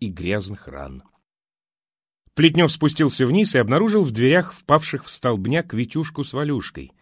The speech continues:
Человек в фуражке куда-то делся. «Звонить пошел», объяснил Витюшка, обнял трясущуюся супругу и прижал к себе. «Все, хватит, слышь? Без тебя мокро».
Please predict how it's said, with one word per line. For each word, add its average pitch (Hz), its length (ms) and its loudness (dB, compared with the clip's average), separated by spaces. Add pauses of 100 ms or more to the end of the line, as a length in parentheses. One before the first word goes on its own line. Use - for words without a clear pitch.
(420)
Человек 143 520 4
в - 40 -20
фуражке 123 440 0
куда-то 107 320 -4
делся. 73 460 -8 (800)
«Звонить 123 460 2
пошел», 92 420 -2 (320)
объяснил 101 460 0
Витюшка, 190 640 2
обнял 110 360 2
трясущуюся 104 880 -2
супругу 196 720 -2 (220)
и 170 100 -2
прижал 107 340 -2
к - 60 -10
себе. 82 380 -4 (360)
«Все, 98 220 -2
хватит, 110 420 2
слышь? - 380 0 (300)
Без 151 180 2
тебя 156 220 6
мокро». 82 380 -4